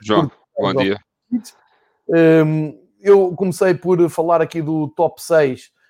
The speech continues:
Speaker 2: do, do campeonato inglês, adiantando aqui um trabalho de casa,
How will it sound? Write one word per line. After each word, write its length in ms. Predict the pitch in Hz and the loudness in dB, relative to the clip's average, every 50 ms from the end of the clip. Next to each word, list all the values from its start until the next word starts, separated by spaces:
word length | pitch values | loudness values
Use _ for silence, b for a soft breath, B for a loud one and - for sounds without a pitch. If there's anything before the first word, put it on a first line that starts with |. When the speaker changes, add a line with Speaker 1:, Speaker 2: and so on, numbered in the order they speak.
| _ _ _ | _ _ _
Speaker 2:
do, 420 | 127 127 147 147 143 139 139 135 | -10 -6 -4 -2 -2 -2 -2 -2
do 140 | 127 131 143 | -4 -6 -8
campeonato 760 | - 151 147 - 147 139 143 143 135 127 _ - 131 123 127 | -8 -10 -8 -8 -8 -8 -8 -8 -8 -10 _ -12 -10 -8 -8
inglês, 460 | 135 139 131 127 135 151 175 196 180 165 | -8 -8 -6 -4 -2 -2 -2 -4 -4 -6
adiantando 460 | 147 131 143 139 127 151 139 131 135 | -6 -6 -6 -6 -4 -4 -6 -6 -6
aqui 340 | 127 - 143 131 127 127 b b b b _ _ | -8 -8 -8 -8 -8 -8 b b b b _ _
um 540 | 123 131 135 131 127 123 120 120 120 117 110 | -10 -8 -6 -6 -6 -6 -6 -8 -8 -10 -8
trabalho 320 | - 151 139 143 143 139 123 | -6 -4 0 0 0 0 -2
de 80 | - | -2
casa, 400 | - 143 131 135 147 175 196 196 | -2 0 0 0 0 0 -2 -6